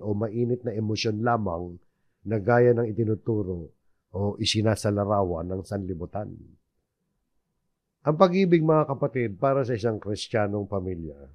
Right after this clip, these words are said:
ay nangangahulugan ng pagiging matatag na nakatuon sa isa't isa,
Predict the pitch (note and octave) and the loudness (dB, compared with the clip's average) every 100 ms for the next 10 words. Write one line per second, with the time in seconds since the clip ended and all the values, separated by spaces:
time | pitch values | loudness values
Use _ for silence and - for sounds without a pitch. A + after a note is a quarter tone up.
0 | _ _ _ _ _ _ _ _ _ _ | _ _ _ _ _ _ _ _ _ _
1 | _ - D3 E3 E3 E3 D#3+ C#3+ D#3 C#3+ | _ 4 6 8 6 6 6 6 6 6
2 | C#3 C3 B2+ - B2 C#3 C3+ C3+ C3 A#2+ | 4 4 2 0 -2 0 0 0 0 0
3 | A2+ C3+ B2 A2 F2 F#2 A#2 C3 B2+ A#2+ | -2 -2 -2 -2 -4 -2 -2 -2 0 0
4 | A2+ C3 C3+ C3 - G#2 A2+ G2+ F#2+ A2 | 2 2 0 -2 -6 -6 -6 -8 -8 -8
5 | F#2+ | -8